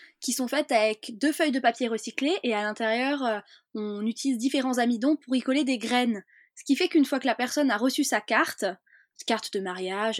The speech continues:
d'anniversaire, au lieu de la jeter ou de la garder sur le frigo, elle peut la planter, bien arrosée évidemment, et, euh, le papier lui il va disparaître, les graines vont germer et ça donnera des fleurs, des carottes, de la salade, euh, de la menthe,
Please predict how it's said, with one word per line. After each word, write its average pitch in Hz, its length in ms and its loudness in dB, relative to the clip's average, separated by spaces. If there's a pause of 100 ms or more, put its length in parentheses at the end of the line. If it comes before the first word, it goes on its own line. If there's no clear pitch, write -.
d'anniversaire, 214 1000 -4 (300)
au 277 60 6
lieu 330 160 8
de 269 100 2
la 214 280 4
jeter 285 440 2
ou 277 100 6
de 220 60 0
la 220 80 6
garder 233 220 2
sur 285 140 0
le 233 80 2
frigo, 277 460 4 (380)
elle 240 140 0
peut 285 160 0
la 262 160 6
planter, 247 460 0
bien 262 360 2
arrosée 240 400 0
évidemment, 233 480 0 (360)
et, 233 220 2
euh, 214 100 4
le 214 120 2
papier 254 300 0
lui 269 200 2
il 254 40 6
va 220 100 2
disparaître, 220 680 -2
les 220 120 -2
graines 254 240 4
vont 302 100 6
germer 233 400 2
et 269 40 2
ça 208 120 -2
donnera 196 400 0
des 220 180 0
fleurs, 202 520 -2
des 233 120 -2
carottes, 185 460 -4
de 254 100 2
la 208 140 2
salade, 196 600 -6
euh, 185 140 -6 (280)
de 214 80 -2
la 254 120 6
menthe, 208 460 -4